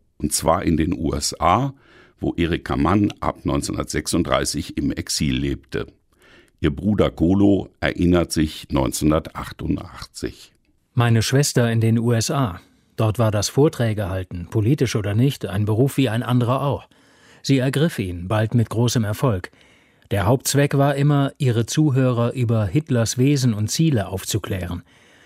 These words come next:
Speaker 2: Solange die Amerikaner noch in Frieden lebten, in welchem die große Mehrzahl zu bleiben hoffte, und noch bis neunzehnhundertdreiundvierzig. Und dann ruhte sie ein paar Monate aus in New York oder im Hause der Eltern nahe Los Angeles.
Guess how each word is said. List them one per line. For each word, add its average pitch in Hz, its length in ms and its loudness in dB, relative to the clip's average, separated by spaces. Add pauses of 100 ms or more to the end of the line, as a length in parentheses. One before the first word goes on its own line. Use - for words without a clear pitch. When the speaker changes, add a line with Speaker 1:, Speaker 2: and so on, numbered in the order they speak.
(260)
Speaker 2:
Solange 139 360 4
die 127 140 2
Amerikaner 117 560 2
noch 113 160 -2
in 110 80 0
Frieden 147 340 2
lebten, 85 420 -8
in 101 180 -4
welchem 110 320 0
die 98 100 -4
große 117 320 2
Mehrzahl 113 440 0
zu 113 140 -2
bleiben 120 380 2
hoffte, 95 440 -6
und 113 220 -6
noch 110 160 0
bis - 220 0
neunzehnhundertdreiundvierzig. 113 1400 0 (800)
Und 127 180 2
dann 139 200 4
ruhte 170 300 2
sie 156 200 0
ein 139 200 -2
paar 131 200 -2
Monate 135 500 2
aus 104 320 -2
in 113 140 0
New 110 140 4
York 107 460 -2
oder 104 300 -4
im 101 160 0
Hause 117 260 2
der 104 200 -2
Eltern 110 420 0 (300)
nahe 107 280 2
Los 98 200 -2
Angeles. 113 560 -2